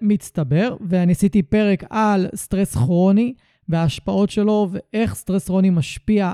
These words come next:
על ההתנהגות של הכלב שלנו, ובעיקר, בעיקר על התפקוד של המוח שלו,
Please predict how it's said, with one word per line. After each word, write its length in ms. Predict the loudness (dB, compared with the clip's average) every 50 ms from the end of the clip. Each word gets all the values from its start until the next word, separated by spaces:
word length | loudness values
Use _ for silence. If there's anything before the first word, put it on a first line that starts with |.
| -6 -6
על 360 | -4 -2 0 0 0 -2 -4 -6 _ -6
ההתנהגות 960 | -4 -2 -2 -2 -2 -2 -2 -4 -4 -6 -6 -4 -2 -2 -2 0 -2 -2 -2
של 140 | -2 -2 -2
הכלב 280 | -2 -2 0 0 0 0
שלנו, 240 | 2 2 2 4 2
ובעיקר, 840 | 2 2 0 -4 -6 -4 -2 -2 -2 -2 -2 -4 -4 -2 -2 0
בעיקר 420 | 2 2 0 0 0 -2 -2 -2 -2
על 120 | -2 -2
התפקוד 760 | -2 -2 -4 -6 -6 -6 -10 -18 _ 0 2 2 2 2 0 -2 -4 -6 _ _ _ _ _ _ _ _
של 200 | -4 -2 0 2
המוח 420 | 2 4 4 4 4 2 0 -4
שלו, 300 | -8 -12 -10 -10 -12